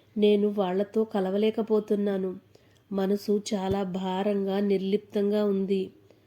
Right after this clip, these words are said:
"అమ్మగారు" అన్న పిలుపు. చటుక్కన తలెత్తి చూశాను. ఎదురుగా ఉన్న జనాల్లో ఆ చింపిరి తల, చంకలో పిల్లాడితో, వెదకపోయిన తీగ కాలికి తగిలినట్టు నాలుగు గంగల్లో దగ్గరికి వెళ్ళాను.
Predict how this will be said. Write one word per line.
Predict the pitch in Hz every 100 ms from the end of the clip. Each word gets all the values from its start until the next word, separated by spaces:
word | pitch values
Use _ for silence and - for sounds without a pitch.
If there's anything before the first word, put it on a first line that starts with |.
| _ _ _ 202
"అమ్మగారు" | 196 196 208 220 220 220 208 - 208
అన్న | 202
పిలుపు. | 196 208 202 202 208 202 - _ _ _ - - 208
చటుక్కన | - 214 - 202
తలెత్తి | 214 208 190 202 226 214
చూశాను. | 220 214 202 190 185 - _ _ _ _ _ _ 190
ఎదురుగా | 196 185 214 220 214 214
ఉన్న | 208 202
జనాల్లో | 196 196 190 202 208 196 214
ఆ | 208
చింపిరి | 196 202 185 220 214
తల, | 220 202 190 - _ - _ _ _
చంకలో | - 196 196 214 208 220
పిల్లాడితో, | 220 196 202 208 208 208 190 - _ - - -
వెదకపోయిన | 185 190 196 208 214 208 202
తీగ | 202 202 202 214
కాలికి | - 185 190 208
తగిలినట్టు | 208 196 202 208 202 185 220 269 - _ - - _ -
నాలుగు | 202 202 214 220 190
గంగల్లో | 208 202 220 220 233
దగ్గరికి | 214 196 185 220 220 247
వెళ్ళాను. | 220 202 208 202 190